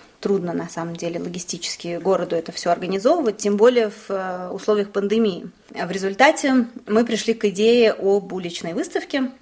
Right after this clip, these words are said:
которая бы позволила большому количеству парижан в каком-нибудь центральном месте ознакомиться с фотографиями и через краткие подписи к этим фотографиям с судьбой и идеями академика Сахарова. Мэрия откликнулась на это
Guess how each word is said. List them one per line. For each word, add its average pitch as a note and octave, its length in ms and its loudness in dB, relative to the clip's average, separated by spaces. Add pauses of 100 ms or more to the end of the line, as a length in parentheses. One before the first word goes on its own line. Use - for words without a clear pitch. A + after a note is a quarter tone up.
(180)
которая A3+ 400 2
бы G3+ 420 2
позволила F#3+ 460 2
большому F#3+ 500 0
количеству E3 460 -8
парижан F#3+ 520 0 (280)
в - 60 -20
каком-нибудь G3 500 0
центральном F#3 580 -2
месте G#3+ 360 -2
ознакомиться F3+ 540 -2
с - 60 -12
фотографиями G3+ 800 -2
и A#3 180 -4
через F#3 280 -6 (180)
краткие F3 440 -4
подписи G#3 480 0
к - 80 -14
этим - 200 -16
фотографиям B3 640 -2 (160)
с A3+ 460 4
судьбой G3+ 540 2
и G3+ 400 -4
идеями F3+ 640 -4
академика F3+ 460 -8
Сахарова. - 480 -10 (100)
Мэрия A3+ 320 4
откликнулась F3+ 540 -4
на E3+ 180 -4
это F3 440 -6